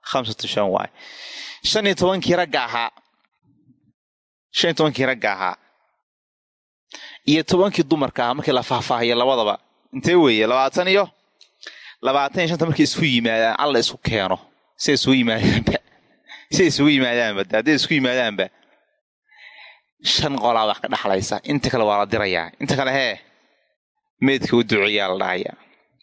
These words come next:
Waa kuwee? Azawjaani, hadba kii nool. Labadii isqabay,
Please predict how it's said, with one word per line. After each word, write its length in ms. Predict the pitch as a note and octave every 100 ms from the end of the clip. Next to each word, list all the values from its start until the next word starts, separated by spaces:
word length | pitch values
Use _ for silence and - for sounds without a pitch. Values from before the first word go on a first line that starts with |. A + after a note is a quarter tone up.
| _ _ _ _ _ _ - -
Waa 120 | - A#2+
kuwee? 320 | B2 B2+ A#2+ -
Azawjaani, 680 | - D#3 A#2+ C3+ A#2 B2+ B2+
hadba 260 | A#2 C3+ A#2+
kii 220 | - B2
nool. 280 | A#2 A2 F#2 - _ _ _ _ _ -
Labadii 360 | A2 B2 B2+ A2
isqabay, 420 | - - G#2